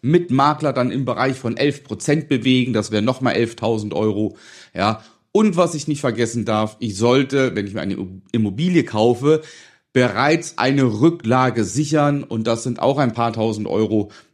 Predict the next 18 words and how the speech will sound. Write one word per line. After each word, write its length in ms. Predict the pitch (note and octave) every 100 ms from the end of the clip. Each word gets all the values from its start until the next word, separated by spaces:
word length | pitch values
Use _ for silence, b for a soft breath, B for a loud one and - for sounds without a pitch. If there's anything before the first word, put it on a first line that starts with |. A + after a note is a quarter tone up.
| -
die 220 | C3 C3
ich 140 | A#2+
mir 160 | B2 C3
schon 240 | B2 G2+
vorhalte, 720 | F#2+ - C#3+ C3+ B2+ B2 B2 A2+
falls 460 | - C#3 D3 -
mit 180 | C3 A#2
der 140 | A#2+
Immobilie 560 | A2+ A2 G#2+ G#2+ G2+ G2+
in 160 | - G2
der 120 | F#2+
Anfangszeit 680 | F2+ - E2+ E2+ - E2+ -
etwas 340 | - C#2 -
passiert. 540 | - - E3 D#3+ D#3 - B B
Ich 200 | - F#2+
muss 200 | A#2 A2+
den 220 | - G2
Mietausfall, 840 | B2 D3+ - A#2+ B2+ - B2 B2